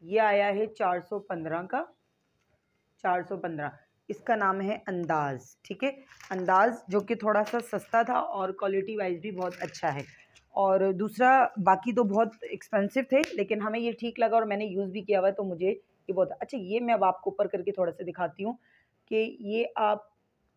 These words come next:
ऑयल जो है ना, वो वाला ऑयल, तो वो हमें मिला है फ़ाइव के जी का, टू थाउजेंड का, ठीक है। और उसके बाद ये मैं आपको ऑयल का बता रही थी, ये आया है टू थाउजेंड का, ठीक है। और ये वाला ऑयल है, मैं अब इतना बड़ा box उठा के हाथ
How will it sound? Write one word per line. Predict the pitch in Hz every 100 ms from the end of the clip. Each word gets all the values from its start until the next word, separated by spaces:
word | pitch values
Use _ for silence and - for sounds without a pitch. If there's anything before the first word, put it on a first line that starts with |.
| -
ऑयल | 214 233 247
जो | 240
है | 208
ना, |
वो | 220 190
वाला | 185 180
ऑयल, | - 190 170 160 - _ _ _
तो | 220
वो | 180 190 220 240
हमें | 220 202
मिला | 208 202 202
है | 196 196 233
फ़ाइव | 226 190 185 -
के | 185
जी | 151 180
का, | - 208 226
टू | 214 190
थाउजेंड | - 160 135 -
का, | 190
ठीक | - -
है। | 233 _ _ _ _
और | 247 254 262 277 277
उसके | 277 - 302
बाद | 277 233
ये | 269
मैं | 262
आपको | 269 220 - 247
ऑयल | 220 226
का | 247
बता | 233 233
रही | 233
थी, | 240
ये | 247 233
आया | 233 196 202
है | 202
टू | 170 233
थाउजेंड | 233 262 240 262 254
का, | 254
ठीक | 240 185
है। | 262 269 _ _ _ -
और | 202 202 208 208
ये | 202 156 143 165 196 208
वाला | 190 175 185
ऑयल | - 190 190 190
है, | 196
मैं | 185 190
अब | - 175
इतना | 170 190
बड़ा | 175
box | 175 175 180
उठा | 190 151 156
के | 156
हाथ | 170